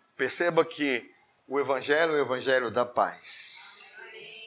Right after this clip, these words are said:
Não é da confusão. Aí ele diz aqui: "Vi também a cidade santa, a nova Jerusalém, que descia do céu da parte de Deus,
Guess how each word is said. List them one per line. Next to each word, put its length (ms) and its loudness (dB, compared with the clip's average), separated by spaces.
Não 200 0
é 40 6
da 120 6
confusão. 600 -6
Aí 140 10
ele 160 8
diz 260 0
aqui: 480 2
"Vi 140 -2
também 320 4
a 40 4
cidade 400 2
santa, 440 -2
a 80 0
nova 320 4
Jerusalém, 680 2
que 100 -2
descia 380 6
do 120 0
céu 340 4
da 120 6
parte 560 6
de 0 -
Deus, 420 4